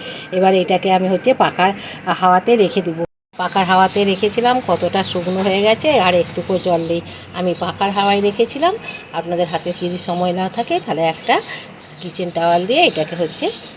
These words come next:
জলগুলোকে একটু মুছে নেবে। এবার এটাকে আমি হচ্ছে তেলের উপরে একটু ভাজবো। কড়াতে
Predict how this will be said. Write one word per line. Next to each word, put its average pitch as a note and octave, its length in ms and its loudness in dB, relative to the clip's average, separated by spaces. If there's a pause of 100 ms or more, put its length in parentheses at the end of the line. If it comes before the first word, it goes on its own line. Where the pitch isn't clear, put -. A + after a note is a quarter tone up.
(160)
জলগুলোকে E3 500 2
একটু D#3+ 200 -8
মুছে D#3 300 -6
নেবে। D#3 240 -2 (560)
এবার E3 220 0
এটাকে D#3+ 340 -2
আমি E3+ 200 -2
হচ্ছে - 240 -8 (140)
তেলের D#3 280 -2
উপরে D3+ 160 -4
একটু E3+ 260 -8
ভাজবো। C#3+ 400 -10 (1000)
কড়াতে G3 400 -8